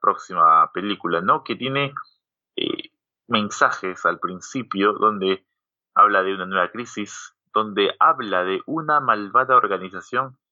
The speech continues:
que se sigue moviendo entre las sombras.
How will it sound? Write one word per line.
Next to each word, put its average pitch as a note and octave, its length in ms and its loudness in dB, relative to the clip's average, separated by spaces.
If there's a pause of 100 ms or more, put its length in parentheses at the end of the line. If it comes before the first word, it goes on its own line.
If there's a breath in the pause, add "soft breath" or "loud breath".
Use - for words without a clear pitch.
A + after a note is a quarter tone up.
(380)
que G2+ 60 -4
se F#2+ 160 -6
sigue C3+ 400 -2
moviendo A#2 800 0 (180)
entre A#2 680 0
las F#2+ 580 0 (120)
sombras. - 840 -6